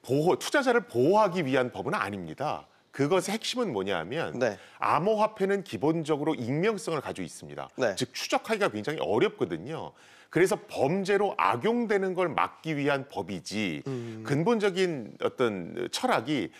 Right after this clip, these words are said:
Speaker 1: 투자자를 보호하겠다는 데 있지는 않습니다.
Speaker 2: 네. 투자자 보호라고 한다면 그럼 어떤 대책을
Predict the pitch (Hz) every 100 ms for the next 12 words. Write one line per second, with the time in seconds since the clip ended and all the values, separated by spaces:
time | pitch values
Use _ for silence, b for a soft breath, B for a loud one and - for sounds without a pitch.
0 | - - - 262 233 220 208 - 107 143
1 | 151 147 147 117 113 87 - 127 92 -
2 | - 69 - - _ _ - 175 98 80
3 | - _ B B B B B B B B
4 | B B _ - 294 294 220 - 175 185
5 | 180 165 147 139 - 151 160 185 254 226
6 | 147 151 123 208 - 147 294 269 - 220
7 | 196 -